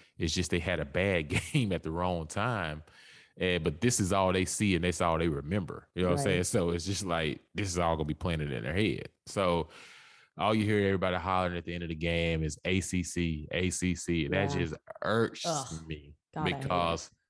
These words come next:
Speaker 1: I know we're better than that.
Speaker 2: Mm-hmm.
Speaker 1: I know Kentucky's better than that. I know Tennessee, you know, they played a tough game against Michigan. I know, but Tennessee was a really good basketball team. L S U just unfortunate. You fired a coach.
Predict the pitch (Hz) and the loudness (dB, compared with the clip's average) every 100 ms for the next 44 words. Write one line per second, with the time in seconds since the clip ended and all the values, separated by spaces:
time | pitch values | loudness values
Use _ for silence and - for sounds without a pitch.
0 | _ _ _ _ - 78 90 101 117 104 | _ _ _ _ -8 -2 0 4 4 6
1 | 90 76 82 82 78 73 65 71 - _ | 4 2 2 2 0 -4 -4 -6 -6 _
2 | - - 151 147 147 95 104 117 110 87 | -20 -12 -10 -8 -4 -2 2 0 0 -4
3 | - 104 - 80 73 78 78 71 73 76 | 0 -2 0 -2 0 0 0 0 -2 -2
4 | 80 - - 87 95 98 - 98 90 - | -2 -4 -4 0 0 0 -2 -2 -4 0
5 | 127 113 101 101 - _ _ 92 87 80 | 4 4 2 -4 -16 _ _ -2 2 4
6 | 85 120 147 113 - 113 - 90 90 98 | 4 4 2 0 -2 -2 0 -2 0 -2
7 | 98 98 90 80 82 87 - 110 113 123 | -6 -4 -4 -2 -2 -2 -4 -4 -4 -12
8 | _ 87 90 92 92 82 82 78 - - | _ -6 0 2 2 2 0 0 -4 -2
9 | 98 - 123 117 85 73 82 78 76 73 | -2 0 2 4 2 2 0 0 -2 -4
10 | 76 76 - 73 73 - 73 87 110 - | -4 -4 -4 -4 -4 -6 -6 -6 -10 -16
11 | - - - _ - 127 120 - 123 110 | -20 -20 -20 _ -2 2 2 4 2 4
12 | 101 104 87 95 87 76 71 101 110 117 | 2 0 -2 0 0 0 -4 -2 0 2
13 | 117 104 87 - 104 87 - | 2 2 -2 0 2 2 0